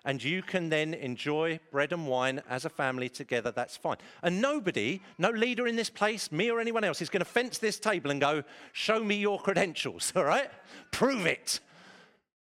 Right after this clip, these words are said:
Like some gladiator or something. It's just not gonna happen. But we're talking about discerning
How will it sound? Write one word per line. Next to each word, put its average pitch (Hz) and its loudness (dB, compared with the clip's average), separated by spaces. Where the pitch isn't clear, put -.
Like 127 -2
some 151 2
gladiator 123 2
or 98 -2
something. 92 -6
It's - -10
just - -2
not 254 0
gonna 208 0
happen. 190 -2
But 208 0
we're 196 0
talking 240 -2
about 190 2
discerning 214 0